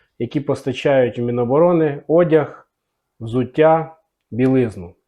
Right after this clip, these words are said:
Скандал виник через те, що пана Гринкевича затримано було на дачі взятки у розмірі п'ятсот тисяч гри-, е, доларів за, е, розблокування, розмитнення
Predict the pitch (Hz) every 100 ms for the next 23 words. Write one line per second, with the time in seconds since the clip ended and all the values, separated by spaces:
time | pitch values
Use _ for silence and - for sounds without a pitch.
0 | _ _ _ _ _ _ _ - 147 165
1 | 160 139 143 131 - _ _ _ _ -
2 | 147 147 196 180 - 139 117 - 135 127
3 | 120 135 135 170 165 151 151 135 131 135
4 | 135 127 117 110 110 127 151 151 _ _
5 | _ _ _ _ 123 123 120 - 120 127
6 | 175 180 - 160 139 123 120 135 131 123
7 | 117 117 139 135 156 143 120 110 107 -
8 | - _ _ 131 147 170 143 127 165 196
9 | 190 165 - _ _ _ _ _ _ _
10 | _ 120 120 165 190 190 190 - 151 123
11 | 120 120 117 131 - _ _ _ _ _
12 | _ 131 143 120 139 143 139 151 160 151
13 | 131 123 127 147 180 175 160 156 143